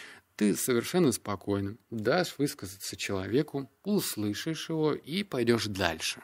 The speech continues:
Дальше, исходя из той информации, которую ты получил.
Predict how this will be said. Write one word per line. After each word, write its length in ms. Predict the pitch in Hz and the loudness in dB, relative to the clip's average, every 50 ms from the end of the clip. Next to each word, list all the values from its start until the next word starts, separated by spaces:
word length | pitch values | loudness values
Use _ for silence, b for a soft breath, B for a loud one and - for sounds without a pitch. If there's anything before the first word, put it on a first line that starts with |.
| - - | -16 -14
Дальше, 600 | - 95 92 98 92 110 139 165 - - - 175 170 B B B B B B B B B B _ | -12 -8 -4 0 0 2 2 0 0 -2 -2 -4 -4 B B B B B B B B B B _
исходя 520 | - - 160 151 - - - 110 110 127 127 | -10 -6 -4 -2 -2 -2 0 2 4 4 4
из 100 | 117 - | 4 4
той 140 | - 120 110 | 2 2 0
информации, 420 | - 107 107 110 127 127 - - | 2 0 0 0 0 0 -2 -4
которую 300 | 101 110 - 117 - 101 | -6 -6 -4 -4 -4 -2
ты 80 | - 107 | -4 -2
получил. 580 | - 120 117 123 135 131 - - - 113 - | 2 2 2 2 2 0 -2 -4 -6 -8 -12